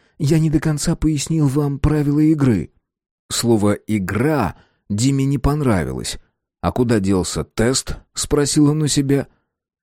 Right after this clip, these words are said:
"Дело в том, что смертельная болезнь появилась у выбранного уже после выбора. Как бы проще донести до вас, выбор переписывает судьбу. Прошлое меняется.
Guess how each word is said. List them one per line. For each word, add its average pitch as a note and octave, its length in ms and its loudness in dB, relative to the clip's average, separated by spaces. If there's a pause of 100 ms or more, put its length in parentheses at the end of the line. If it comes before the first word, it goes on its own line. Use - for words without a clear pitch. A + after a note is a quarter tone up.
(180)
"Дело D#3+ 400 2
в E3+ 80 -8
том, A3 240 0
что - 180 -6
смертельная D#3+ 640 -2
болезнь D#3+ 600 -2 (360)
появилась F#3 540 0
у F3 60 0
выбранного C3 800 0
уже C#3+ 340 0
после D3+ 400 0
выбора. F#2+ 540 0 (420)
Как D#3 180 -2
бы C#3+ 140 2
проще C#3+ 520 -2
донести C3+ 440 -2
до A2+ 120 0
вас, G#2 200 -2 (460)
выбор D3 480 0
переписывает D3 720 0
судьбу. G2+ 560 -4 (420)
Прошлое D#3+ 440 2
меняется. C3 680 -2